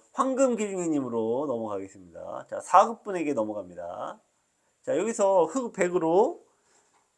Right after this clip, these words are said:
어떤 맥을 구사해서 잡을 수 있어야 됩니다. 자, 그렇죠. 그쪽에 쌍립의 맥이죠. 예, 일단 이어야 되고,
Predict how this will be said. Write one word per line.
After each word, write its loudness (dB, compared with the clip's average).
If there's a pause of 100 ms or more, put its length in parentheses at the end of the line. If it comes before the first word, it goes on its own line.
어떤 -6
맥을 8
구사해서 2 (100)
잡을 6
수 -6
있어야 -2
됩니다. 2 (2750)
자, -16 (760)
그렇죠. -16
그쪽에 -2
쌍립의 6
맥이죠. 2 (200)
예, -8 (260)
일단 -12
이어야 2
되고, 2